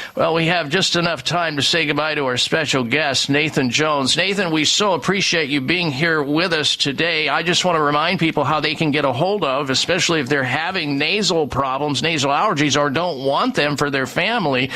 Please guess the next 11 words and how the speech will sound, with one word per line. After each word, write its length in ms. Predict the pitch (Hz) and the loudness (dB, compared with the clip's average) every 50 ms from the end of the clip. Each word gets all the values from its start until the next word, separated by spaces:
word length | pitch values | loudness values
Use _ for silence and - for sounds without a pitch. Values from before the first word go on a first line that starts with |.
| - - - - - - - | -8 -8 -8 -8 -10 -6 -4
and 160 | - 139 143 | -4 -2 -2
themselves. 640 | 135 131 113 - - 170 175 175 143 135 139 131 117 | -2 -2 -2 -2 0 0 2 2 2 0 0 0 0
They 140 | 139 139 127 | 0 0 2
can 140 | 135 139 135 | 0 0 0
go 460 | 139 151 170 185 160 147 165 170 - - | 0 0 0 0 0 0 -2 -2 -4 -2
to 280 | - - 147 143 135 123 | 0 0 2 2 2 2
stores 640 | - - - - - 202 220 180 147 156 151 - - | 2 0 0 0 0 0 2 2 0 0 0 0 -2
to 100 | 151 - | -2 -4
purchase 600 | - - 202 202 214 - - 143 139 143 - - | -2 -2 -2 0 0 0 0 0 2 0 0 0
the 120 | - 143 123 | 0 -2 -4
Clear 760 | - - - - - 214 226 196 160 143 131 135 175 185 | -4 -4 -4 0 0 2 2 2 2 2 2 2 0 0